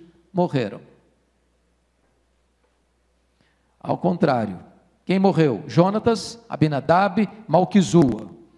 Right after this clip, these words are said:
Mas quem não morreu? Isbosete, Armone, Mefibosete. Esses não morreram. Então a profecia falhou quanto às pessoas.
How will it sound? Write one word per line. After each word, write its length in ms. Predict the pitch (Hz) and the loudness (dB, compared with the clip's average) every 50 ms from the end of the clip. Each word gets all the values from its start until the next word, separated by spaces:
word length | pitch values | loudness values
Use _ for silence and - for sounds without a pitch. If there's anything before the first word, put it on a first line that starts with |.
| _ _ _ _ | _ _ _ _
Mas 120 | - 135 - | -20 -4 2
quem 160 | - 226 254 | 2 4 4
não 160 | 240 240 226 | 4 4 4
morreu? 560 | 214 220 214 180 196 190 175 143 107 - - - - - _ _ _ - | 6 4 4 4 4 2 2 2 0 -2 -8 -16 -20 -20 _ _ _ 2
Isbosete, 840 | 165 208 175 156 226 240 226 160 170 220 220 226 220 220 - - - - - - | 4 4 4 6 4 4 4 4 0 0 2 2 0 -2 -6 -14 -16 -16 -4 0
Armone, 600 | 220 233 233 208 202 208 214 214 214 214 208 - - - | 2 2 2 4 4 4 4 4 4 2 0 -4 -4 0
Mefibosete. 720 | - 208 214 208 214 220 185 214 165 127 151 104 - - - - | 2 4 4 4 2 2 2 2 2 2 -2 -6 -8 -10 -4 0
Esses 260 | 190 185 196 202 185 | 0 0 0 0 0
não 60 | 208 | 2
morreram. 380 | 214 226 208 170 151 135 127 - - - | 2 2 0 0 -2 -4 -4 -8 -8 -6
Então 220 | - 208 190 208 208 | -4 -2 0 2 2
a 20 | |
profecia 420 | 202 214 202 - 202 - - 185 165 | 2 2 2 2 2 2 0 0 0
falhou 280 | - 202 196 175 165 | 0 0 0 0 0
quanto 200 | - 175 165 160 | 0 0 -2 -2
às 80 | 160 - | -2 -2
pessoas. 580 | 185 156 - - 110 - - - - - - | -4 -4 -4 -6 -10 -10 -12 -16 -20 -20 -20